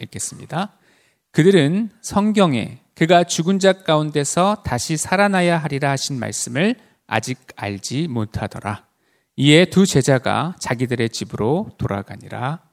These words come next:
이 신비롭고 감격적인 이 부활의 아침을 맞이했지만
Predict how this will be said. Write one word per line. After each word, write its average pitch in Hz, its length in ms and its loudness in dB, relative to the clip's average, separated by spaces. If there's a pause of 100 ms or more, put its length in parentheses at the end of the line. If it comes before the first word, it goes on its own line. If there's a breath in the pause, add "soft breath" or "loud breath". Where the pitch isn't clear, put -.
(1400 loud breath)
이 135 80 -2
신비롭고 226 1080 0 (200)
감격적인 139 1000 -4 (360)
이 123 160 -14
부활의 165 460 4
아침을 165 500 0
맞이했지만 127 880 -4